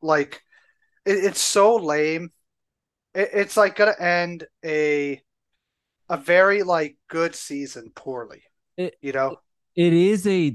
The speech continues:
Speaker 2: terrible matchup based on jerseys.
Speaker 1: Based on jerseys.
Speaker 2: Color, color schemes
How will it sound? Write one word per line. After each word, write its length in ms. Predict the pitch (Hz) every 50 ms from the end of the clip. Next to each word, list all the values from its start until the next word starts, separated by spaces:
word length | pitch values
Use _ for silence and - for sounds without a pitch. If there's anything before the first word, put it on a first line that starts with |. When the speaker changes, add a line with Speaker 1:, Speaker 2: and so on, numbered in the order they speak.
| - _
Speaker 2:
terrible 1080 | - - 127 139 139 143 147 151 151 135 123 147 151 151 147 143 143 139 135 127 - _ _ _ _ _ _ -
matchup 680 | 135 131 131 127 131 139 135 - - - 135 123 117 - - -
based 440 | 98 131 127 135 135 120 - - 143
on 240 | 127 123 113 110
jerseys. 880 | 104 - 120 117 117 117 117 107 95 - 95 76 65 65 - - - - - _ _ _ _ _ _ _ _ _ _ _ _ _ _ _ _ _ _ _ _ _ _ _ _ _ _ _ _ _ _ _ _ _ _ _ _ _ _ _ _ _ _ _ _ _
Speaker 1:
Based 240 | - 135 135 - -
on 100 | - -
jerseys. 760 | - - 123 135 175 165 139 - - _ - - - - _ _ _ _ _ _ _ _ _ _ _ _ _ _ _ _ _ _ _ _ _ _ _ _ _ _ _ _ _ _ _ _
Speaker 2:
Color, 840 | - - 180 202 202 202 202 180 156 143 131 120 113 104 98 - _ _ _ _ _ _
color 340 | - 160 165 175 185 175 160
schemes 720 | 127 - - - 135 123 113 101 92 85 80 - - -